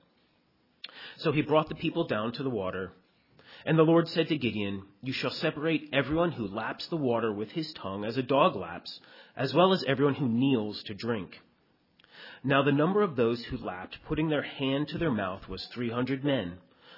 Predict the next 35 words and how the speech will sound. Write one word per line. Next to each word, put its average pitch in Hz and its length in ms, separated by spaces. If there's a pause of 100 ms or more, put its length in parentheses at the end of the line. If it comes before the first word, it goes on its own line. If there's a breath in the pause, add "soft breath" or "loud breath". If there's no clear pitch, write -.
(120)
but 117 140
all 139 340
the 156 100
rest 120 300
of 127 80
the 120 80
people 101 320
kneeled 104 600
to 127 80
drink 95 400
water. 95 400 (1500 loud breath)
The 120 80
Lord 139 240
said 127 240
to 135 80
Gideon, 95 500
"I 110 120
will 131 120
deliver 139 400
you 90 400
with 107 140
the 104 60
three 123 320
hundred 147 320
men 101 220
who 156 140
lapped, 90 460 (200)
and 120 160
will 120 80 (160)
give 123 220
the 143 80
Midianites 101 600
into 123 240
your 151 100
hands. 90 520